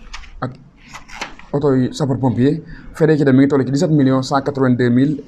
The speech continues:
deux cent trente-neuf. Bu dee commission logistique, mooy bu leen fàtte ni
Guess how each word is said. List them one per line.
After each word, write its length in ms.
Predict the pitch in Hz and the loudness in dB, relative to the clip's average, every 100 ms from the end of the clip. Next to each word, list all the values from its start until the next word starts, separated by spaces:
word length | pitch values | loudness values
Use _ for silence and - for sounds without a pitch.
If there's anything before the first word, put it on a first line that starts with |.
| 123 | -4
deux 200 | 131 139 | 0 0
cent 300 | 151 147 151 - - - | 0 -2 -4 -8 -14 -2
trente-neuf. 540 | 165 170 151 123 - - - - - _ _ - - - - - - - - _ _ _ - - | 0 2 2 0 -6 -20 -20 -20 -20 _ _ -20 -20 -20 -20 -20 -20 -20 -20 _ _ _ -20 0
Bu 100 | 170 | 2
dee 100 | 214 | 4
commission 300 | 220 185 151 | 4 2 2
logistique, 600 | 156 143 139 151 160 - - - _ _ _ _ _ _ _ _ _ _ - | 2 0 -2 -2 -2 -4 -12 -18 _ _ _ _ _ _ _ _ _ _ -6
mooy 520 | 123 131 131 123 - - - - - _ _ _ _ _ - - | 0 2 2 0 -2 -12 -20 -20 -20 _ _ _ _ _ -12 -2
bu 80 | |
leen 100 | 143 | 0
fàtte 220 | 139 143 143 | 0 0 0
ni 260 | 123 - | 0 -4